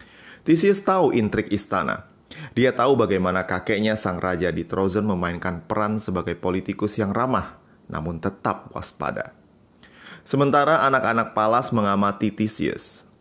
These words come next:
Mereka hendak melihat bagaimana pahlawan dadakan ini bertindak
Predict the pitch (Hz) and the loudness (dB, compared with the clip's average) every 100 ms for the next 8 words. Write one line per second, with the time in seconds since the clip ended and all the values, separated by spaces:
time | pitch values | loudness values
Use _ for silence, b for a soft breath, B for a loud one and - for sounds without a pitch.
0 | B B B - 131 165 165 151 147 123 | B B B -2 0 2 4 2 2 2
1 | 131 131 123 113 101 101 92 92 90 - | 2 2 0 0 0 2 2 0 -2 -4
2 | 104 104 95 98 98 90 90 - 101 95 | -2 -2 0 2 0 0 -2 -4 -2 -2
3 | 101 110 90 - 117 107 85 - - | 0 0 -2 -2 0 0 0 -4 -12